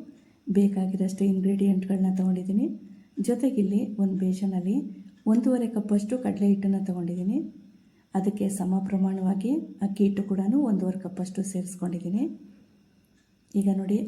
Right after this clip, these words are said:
ಅಕ್ಕಿ ಹಿಟ್ಟು ಮತ್ತು ಕಡಲೆ ಹಿಟ್ಟನ್ನು ಸೇರಿಸ್ಕೊಂಡಾದ್ಮೇಲೆ ಒಂದ್ಸರಿ ಚೆನ್ನಾಗಿ ಈ ಥರ ಕೈಯಲ್ಲಿ ಕಲಿಸ್ಕೋಬೇಕು, ಎಲ್ಲ ಹೊಂದ್ಕೊಳಂಗೆ. ಎಲ್ಲ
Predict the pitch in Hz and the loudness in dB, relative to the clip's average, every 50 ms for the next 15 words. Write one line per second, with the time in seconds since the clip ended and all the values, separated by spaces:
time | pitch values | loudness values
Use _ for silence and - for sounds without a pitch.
0 | 208 190 185 - - 208 196 - 208 208 202 202 196 196 202 202 202 190 196 202 | -2 -4 -4 0 0 0 2 2 4 4 4 4 4 2 0 -2 -4 -2 0 0
1 | 202 202 202 202 196 196 196 196 - 202 202 208 - - 208 202 196 196 196 202 | 0 2 2 2 2 2 2 2 2 0 0 -2 -2 0 2 2 2 2 2 2
2 | 196 202 180 180 180 214 277 320 - - - - 190 185 185 196 180 185 185 - | 2 0 0 0 0 -2 -2 -2 -4 -8 -8 -4 -4 -2 -2 -2 -2 -2 -4 -4
3 | 185 175 175 180 185 180 180 175 175 175 202 254 302 330 302 262 - - 190 180 | -4 -4 -4 -4 -4 -4 -4 -6 -6 -6 -4 -2 0 0 -2 -2 -4 -4 -4 -2
4 | 175 175 180 185 185 - 175 180 180 - - 185 175 170 165 - - 240 294 330 | -2 -2 -4 -4 -4 -6 -6 -6 -8 -8 -8 -8 -6 -6 -8 -8 -6 -6 -6 -6
5 | - - - - _ _ _ _ _ _ _ _ - 180 180 185 185 180 175 175 | -6 -10 -16 -20 _ _ _ _ _ _ _ _ -4 -2 -2 -2 -2 -2 -4 -6
6 | - - 190 175 175 175 170 175 196 254 - - - - - - - - _ - | -6 -6 -6 -4 -4 -4 -2 -2 -4 -4 -4 -8 -12 -16 -20 -20 -20 -20 _ 0
7 | 196 202 196 202 | 4 4 6 6